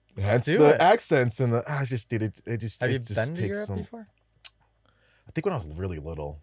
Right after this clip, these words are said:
Speaker 1: but so f-, we've just been hopping around to, like, the islands and stuff 'cause of Tony. And, and then Mexico for supply readings and all, whatever, all that other stuff. But, uh, for, we were supposed to go to
Speaker 2: I mean, I think
Speaker 1: I think I'm going to England in nec-, uh,
Speaker 2: it's
Speaker 1: end of Supercross next year or something.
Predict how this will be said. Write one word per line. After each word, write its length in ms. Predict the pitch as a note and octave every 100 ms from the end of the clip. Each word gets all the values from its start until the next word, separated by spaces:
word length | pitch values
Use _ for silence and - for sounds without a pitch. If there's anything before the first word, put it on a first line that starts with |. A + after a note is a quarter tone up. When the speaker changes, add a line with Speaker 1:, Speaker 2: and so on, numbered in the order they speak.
| -
Speaker 1:
but 200 | G2+ D2+
so 140 | -
f-, 100 | G#2+ -
we've 140 | G#2+
just 140 | G#2+
been 140 | G2+ E2+
hopping 280 | E2+ D#2+ E2+
around 120 | E2
to, 40 | D2+
like, 120 | D#2
the 80 | -
islands 260 | C#2+ D2 -
and 40 |
stuff 160 | D2+ D2+
'cause 140 | -
of 60 | C#2+
Tony. 320 | C#2+ C#2 C#2+ _ _ _ _ _
And, 180 | - G2+ -
and 80 | F2
then 120 | E2
Mexico 420 | E2 - - D#2
for 120 | D2+
supply 360 | D2+ - D#2+ D#2+
readings 500 | D2+ D#2+ D2 D2+ D2+
and 80 | C#2
all, 80 |
whatever, 360 | C2 C#2+ C#2 C#2
all 120 | C2+ D2
that 60 |
other 100 | C#2
stuff. 320 | - D2+ B1+ -
But, 180 | D2+ C#2
uh, 300 | D#2+ D2+ C#2 - - _ _ _ _ _ _
for, 180 | - F#2+
we 120 | G#2+ B2+
were 60 |
supposed 280 | - A2 -
to 80 | D#3
go 220 | F#2+ F#2
to 360 | F#2 E2+ E2 F2 - _ _ _ -
Speaker 2:
I 60 | A#2
mean, 120 | A#2+
I 120 | C3
think 340 | - A#3 E2+ - -
Speaker 1:
I 60 | -
think 160 | D#3
I'm 60 | F3
going 160 | B2
to 100 | F2+
England 480 | - A2+ C#3+ D#3 C#3 - -
in 140 | F#2
nec-, 200 | G2+ G#2 -
uh, 280 | F#2+ F2+ E2
Speaker 2:
it's 380 | - E2+ - - - - - -
Speaker 1:
end 120 | A2
of 60 | G#2+
Supercross 580 | - A2 B2+ - C3+ C#3
next 220 | C#3 -
year 80 | C#3+
or 40 |
something. 400 | C#3 D3+ D3+ D3+